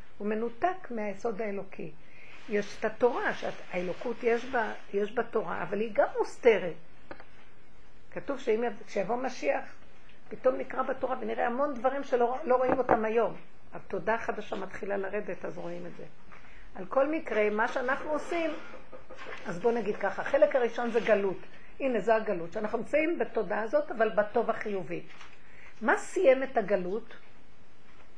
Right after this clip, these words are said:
ונכנסנו למצב של קיבוץ גלויות, זה השלב הבא, גלות, המון שנים, אלפיים ויותר שנה,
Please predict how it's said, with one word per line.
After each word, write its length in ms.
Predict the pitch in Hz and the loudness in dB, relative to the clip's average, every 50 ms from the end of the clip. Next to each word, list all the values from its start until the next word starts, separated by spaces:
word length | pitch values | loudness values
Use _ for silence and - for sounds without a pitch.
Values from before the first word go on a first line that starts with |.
| - - - - - - - - - - - - - - - - 185 | -8 -8 -8 -8 -8 -8 -8 -8 -8 -8 -8 -8 -8 -8 -8 -6 -2
ונכנסנו 1000 | 156 190 196 196 214 226 - - 202 190 - - 226 214 240 254 - - 269 254 | 0 2 2 2 2 0 -2 -4 -4 -4 -4 -2 0 0 0 0 -2 -4 -4 -4
למצב 340 | 240 214 190 185 - 220 214 | -2 -4 -4 -2 0 0 0
של 180 | - - 214 208 | 0 -2 -6 -6
קיבוץ 600 | - - 240 220 160 175 240 247 - - - - | -4 -2 -2 -2 0 0 0 -2 -2 -4 -8 -6
גלויות, 500 | 196 - 175 165 165 175 175 180 202 180 | -2 -2 -2 0 0 0 0 -2 -2 -2
זה 100 | - 175 | -2 -4
השלב 280 | 160 - - - 180 202 | -4 0 -2 0 0 0
הבא, 200 | 170 147 170 151 | -2 -2 -4 -4
גלות, 600 | 151 160 190 165 165 185 202 233 - - - - | -2 -2 -4 -2 -2 0 0 0 0 -2 -8 -8
המון 320 | - 160 175 185 202 220 233 | -8 -8 -6 -4 -4 -6 -6
שנים, 360 | - - 262 202 175 170 170 170 - - - | -6 -6 -6 -6 -6 -8 -8 -8 -8 -8 -8
אלפיים 300 | - - 196 180 185 196 202 - - | -6 -4 -4 -4 -4 -6 -8 -8 -8
ויותר 320 | 185 180 170 - - - | -8 -8 -8 -8 -8 -8
שנה, 320 | - - - 202 - - | -8 -8 -8 -8 -8 -10